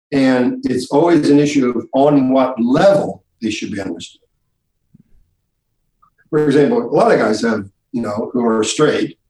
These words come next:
have gay dreams, and they often appear at that time when the man's masculinity needs to be bolstered.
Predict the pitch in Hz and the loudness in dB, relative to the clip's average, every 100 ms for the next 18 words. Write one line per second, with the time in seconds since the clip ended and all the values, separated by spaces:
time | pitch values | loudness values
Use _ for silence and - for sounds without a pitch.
0 | _ 117 107 98 _ 123 113 110 107 98 | _ -8 -8 -10 _ -4 -2 -2 -4 -4
1 | 117 117 _ _ _ - 139 135 139 139 | -6 -6 _ _ _ -4 -2 0 0 0
2 | 135 156 - 185 160 160 - _ - 123 | 4 4 2 0 0 -2 -8 _ -4 0
3 | 139 143 123 131 127 131 131 - 123 113 | 0 -2 -4 -4 -2 -2 -2 -4 -6 -4
4 | 123 120 117 113 110 113 117 110 - 113 | -2 -2 0 0 0 0 -2 -4 -6 -6
5 | 117 - 110 113 196 180 117 120 - _ | -6 -8 -4 0 2 2 0 -4 -6 _
6 | _ 127 143 139 - - 117 123 120 113 | _ 2 4 2 -2 -8 -4 -2 -2 -6
7 | _ 123 110 110 - 90 147 | _ -2 0 -2 -8 -10 -10